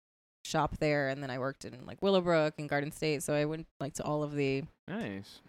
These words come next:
Speaker 1: famous malls in Jersey
Speaker 2: Yeah, I
Speaker 1: and
Speaker 2: mean, I'm
Speaker 1: all
Speaker 2: sure you,
Speaker 1: across
Speaker 2: you've,
Speaker 1: America.
Speaker 2: you've heard about the Xanadu opening up pretty soon.
Speaker 1: Oh, yeah, which is never gonna happen. So they've been building the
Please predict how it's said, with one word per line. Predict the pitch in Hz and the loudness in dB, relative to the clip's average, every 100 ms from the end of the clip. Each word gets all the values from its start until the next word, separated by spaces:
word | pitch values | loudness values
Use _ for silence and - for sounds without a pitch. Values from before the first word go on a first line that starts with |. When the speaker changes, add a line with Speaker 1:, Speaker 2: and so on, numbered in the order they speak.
| _ _ | _ _
Speaker 1:
famous | 180 175 160 160 - - - | 8 8 6 4 0 -4 -2
malls | 165 156 151 139 147 156 | 8 10 12 10 6 2
in | 135 147 | 0 0
Jersey | 147 147 147 143 127 131 | 2 2 2 0 2 0
Speaker 2:
Yeah, | 170 117 110 113 | 0 -2 -4 0
I | |
Speaker 1:
and | 151 131 | 4 4
Speaker 2:
mean, | 123 120 | 2 0
I'm | 120 151 | 2 6
Speaker 1:
all | 156 | 6
Speaker 2:
sure | |
you, | 160 | 6
Speaker 1:
across | - 156 | 6 6
Speaker 2:
you've, | 127 | 4
Speaker 1:
America. | 151 151 156 160 113 123 | 4 4 2 2 0 0
Speaker 2:
you've | 117 | 0
heard | 127 120 | 0 2
about | 117 107 | 0 -2
the | 113 | -4
Xanadu | 104 117 135 107 104 | -2 0 0 0 -2
opening | 101 101 98 | -2 -4 -4
up | 98 - | -4 -6
pretty | - 104 | -6 -6
soon. | 101 120 165 185 | -6 -4 0 10
Speaker 1:
Oh, | 208 220 | 12 12
yeah, | 208 196 165 | 10 10 8
which | 185 247 | 6 4
is | 233 | 2
never | 233 226 | 4 6
gonna | 202 180 | 6 6
happen. | 160 160 165 | 2 0 0
So | 190 | 2
they've | 190 220 | 2 2
been | 311 302 | 0 4
building | 180 165 170 170 170 - _ _ - 165 | 4 6 2 2 -2 -8 _ _ -4 4
the | 160 160 160 | 6 6 4